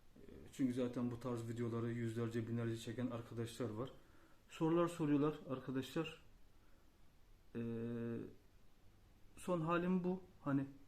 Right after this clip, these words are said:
son halimi merak edenler varsa daha da yakınlaştırabilirim. Şu şekilde. Ha, bugün kaçıncı, e, ayındayım?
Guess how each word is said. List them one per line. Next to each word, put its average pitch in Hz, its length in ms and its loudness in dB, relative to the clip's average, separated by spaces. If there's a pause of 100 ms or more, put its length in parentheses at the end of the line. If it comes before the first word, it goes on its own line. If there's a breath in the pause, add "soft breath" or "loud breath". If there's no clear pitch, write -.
(320)
son 156 200 2
halimi 135 240 8
merak 135 260 6
edenler 127 400 2
varsa 127 440 0 (1400)
daha 123 200 6
da 120 60 6
yakınlaştırabilirim. 120 960 4 (760)
Şu - 260 -4
şekilde. 117 440 -2 (500 soft breath)
Ha, 147 180 2
bugün 180 300 4
kaçıncı, 185 720 2 (240)
e, 147 60 4 (1040)
ayındayım? 147 540 8